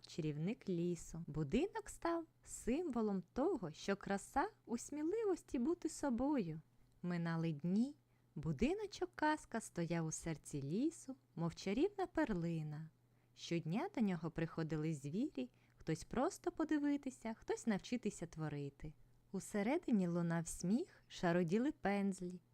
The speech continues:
запах дерева змішувався з кольоровими фарбами й теплом сердець. Але, як водиться у всіх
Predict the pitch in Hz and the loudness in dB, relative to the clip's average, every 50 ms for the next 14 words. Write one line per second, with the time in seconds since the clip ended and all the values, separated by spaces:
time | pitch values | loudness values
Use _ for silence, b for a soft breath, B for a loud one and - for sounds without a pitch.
0 | _ 160 143 - 175 196 196 - 175 156 139 - 208 262 349 - - 247 180 165 | _ -12 -4 0 0 0 2 0 -2 -2 -2 0 0 0 2 2 0 -2 0 -2
1 | 165 156 - 175 190 247 381 - - - 254 214 180 - - 185 - - - - | -4 -2 0 2 2 2 2 0 0 0 0 -2 -2 -2 -8 -8 -8 -6 -2 0
2 | 214 220 247 262 311 392 403 370 381 392 381 - - 320 302 294 285 262 233 220 | 2 2 4 4 4 4 4 4 2 2 0 2 2 4 6 6 6 4 4 2
3 | 220 214 214 220 202 175 - - - 180 170 - 175 202 277 403 - - - - | 0 0 0 0 -2 -6 -10 -2 -2 -2 -2 0 0 0 0 -2 -2 -6 -4 -2
4 | 165 151 143 139 151 156 160 160 - - - - b b b b b b b b | -2 -2 -2 -2 -2 -2 -2 -4 -6 -10 -20 -20 b b b b b b b b
5 | b _ _ _ _ 180 180 175 160 165 226 302 359 262 - - _ _ - 165 | b _ _ _ _ -2 0 0 2 2 0 0 0 -2 -6 -12 _ _ -8 -2
6 | 170 196 202 - 208 240 302 247 269 254 - - 202 196 196 190 - - 233 226 | -2 -2 -2 -2 -2 0 0 0 0 -2 -4 -4 -2 -2 -2 -2 -2 -2 -2 -2